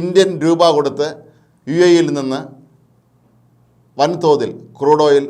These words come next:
വാങ്ങിയിരിക്കുന്നു. നേരത്തെ ഇതൊക്കെ തന്നെ ഡോളർ നിരക്കിലാണ് ഇത്തരം, ആ, സാമ്പത്തിക ഇടപാടുകളൊക്കെ തന്നെ നടന്നിരുന്നത്. പക്ഷേ ഇതാദ്യമായി ഇന്ത്യ ഇന്ത്യൻ രൂപ നൽകി യു എ ഇ പോലെയുള്ള ഒരു രാജ്യത്ത് നിന്ന്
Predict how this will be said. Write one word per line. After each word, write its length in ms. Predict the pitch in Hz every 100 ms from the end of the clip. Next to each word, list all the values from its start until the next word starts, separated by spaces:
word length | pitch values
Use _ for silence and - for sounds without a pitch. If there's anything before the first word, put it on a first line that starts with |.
| -
വാങ്ങിയിരിക്കുന്നു. 600 | 120 123 117 113 - - - _ _ _ - 156
നേരത്തെ 360 | 190 214 175 156 -
ഇതൊക്കെ 240 | 165 165 175
തന്നെ 160 | 160 156
ഡോളർ 340 | 156 160 190 180 165
നിരക്കിലാണ് 500 | 147 151 143 131 127 - - _ _ _ _ _ -
ഇത്തരം, 300 | 117 151 151 151 156 _ _ _ _ -
ആ, 40 | 131 127
സാമ്പത്തിക 440 | 135 143 143 143 139 123
ഇടപാടുകളൊക്കെ 560 | 127 127 131 131 127 117
തന്നെ 180 | 120 117 117 113
നടന്നിരുന്നത്. 540 | 98 98 82 76 71 -
പക്ഷേ 160 | - 127
ഇതാദ്യമായി 600 | 123 131 143 143 117 101 98 _ _ 104
ഇന്ത്യ 200 | 110 113 123 120 - - - 135
ഇന്ത്യൻ 320 | 165 175 175 135
രൂപ 160 | 143 147 143
നൽകി 280 | 113 107 85 - _ _ _ -
യു 80 | 131 151
എ 20 | 147
ഇ 20 |
പോലെയുള്ള 420 | 123 120 110 98 113 - -
ഒരു 100 | 127 123
രാജ്യത്ത് 340 | 120 131 123 120
നിന്ന് 180 | 113